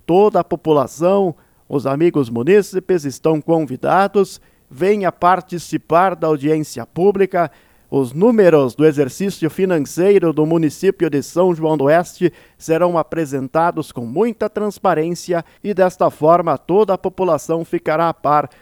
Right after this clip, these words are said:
dos encaminhamentos do dinheiro público, das ações, no segundo quadrimestre do exercício financeiro de dois mil e dezenove. Aproveitar este espaço também para reforçar o pedido à população do perímetro urbano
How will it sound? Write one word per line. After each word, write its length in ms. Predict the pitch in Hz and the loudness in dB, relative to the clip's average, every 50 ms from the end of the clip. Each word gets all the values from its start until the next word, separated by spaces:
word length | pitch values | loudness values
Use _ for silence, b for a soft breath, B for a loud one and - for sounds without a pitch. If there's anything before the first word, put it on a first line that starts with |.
| b b _ | b b _
dos 220 | 143 143 123 120 | -4 -4 0 2
encaminhamentos 960 | 180 214 220 208 - 208 202 208 196 202 180 147 147 156 160 151 - 170 156 - | 2 2 2 0 -2 -2 -2 -2 -2 -2 0 0 0 0 0 -2 -2 -2 -2 0
do 160 | - 180 185 | 0 0 0
dinheiro 420 | 160 147 135 143 160 185 185 143 117 | 0 0 0 2 4 4 4 2 0
público, 640 | - _ 196 220 226 196 202 202 190 - 196 170 b b b b b b b | -2 _ 2 2 2 4 4 2 4 4 2 2 b b b b b b b
das 200 | - 143 131 - | -2 0 0 0
ações, 680 | 113 101 - - - 175 190 202 202 190 180 160 - b b b _ | -4 -10 -12 -2 2 4 6 6 6 4 2 -2 -6 b b b _
no 120 | - 147 151 | -6 -6 -6
segundo 520 | - - 127 127 143 185 214 220 202 196 | -6 -6 -6 -2 0 0 0 0 -2 -2
quadrimestre 800 | - 190 190 180 175 151 131 131 147 151 160 - - 160 156 151 | 0 0 0 0 0 -4 -2 0 0 0 -2 -4 -8 -10 -8 -4
do 100 | 156 165 | -4 -4
exercício 640 | 160 160 151 127 - - 160 160 147 - - 143 120 | -2 -2 -4 -6 -6 -6 -8 -8 -8 -8 -8 -10 -8
financeiro 760 | - - 170 190 185 147 - - 143 143 151 151 147 143 - b b b b b | -6 -6 -6 -4 -4 -6 -6 -4 -4 -4 -2 -2 -2 -4 -4 b b b b b
de 140 | - 131 | -12 -12
dois 540 | 123 - - 160 170 170 170 160 135 110 - | -8 -2 0 0 0 0 0 -4 -6 -8 -8
mil 280 | 131 139 147 151 147 143 | -4 -2 0 0 0 -2
e 80 | 143 | -6
dezenove. 1000 | - 135 139 143 139 - 131 123 123 131 147 160 156 147 135 - - 117 113 - - _ _ _ _ _ _ | -4 -4 -4 -4 -4 -4 -8 -8 -4 -2 0 0 0 0 -2 -4 -8 -12 -14 -14 -16 _ _ _ _ _ _
Aproveitar 640 | 123 - - 160 175 165 180 170 - - 170 165 165 | -8 -4 0 0 0 0 0 0 0 2 2 2 2
este 220 | 156 - - 165 | -2 -4 -4 -4
espaço 520 | 151 - - - 156 151 147 147 - 147 | -6 -6 -4 0 0 0 0 0 -4 -12
também 460 | - - 165 151 139 123 151 170 190 185 | -6 -4 -2 -2 -2 -2 -2 -4 -4 -4
para 280 | - 208 202 196 170 | -4 -4 -4 -2 -4
reforçar 800 | 135 139 170 185 - _ 180 156 131 113 - - 143 156 170 160 | -6 -6 -6 -6 -4 _ -2 -2 -2 -4 -4 -2 0 0 2 0
o 60 | 151 | -2
pedido 520 | - - 135 117 110 143 180 202 185 165 | -2 -4 -6 -4 -4 -4 -2 -2 0 0
à 60 | 156 143 | 0 0
população 720 | - 147 139 - 143 143 139 123 107 - - 151 160 170 | 0 -4 -4 -2 -2 0 0 0 -2 -2 -2 0 0 0
do 100 | 156 139 | -2 -4
perímetro 720 | - - 143 131 143 147 147 147 139 131 - 135 127 131 123 - | -4 -4 -2 -2 0 -2 -2 -2 -4 -4 -4 -2 -2 -2 -2 -2
urbano 580 | 123 123 120 117 127 151 175 190 196 180 143 | -4 -4 -4 -2 0 0 2 2 0 -2 -4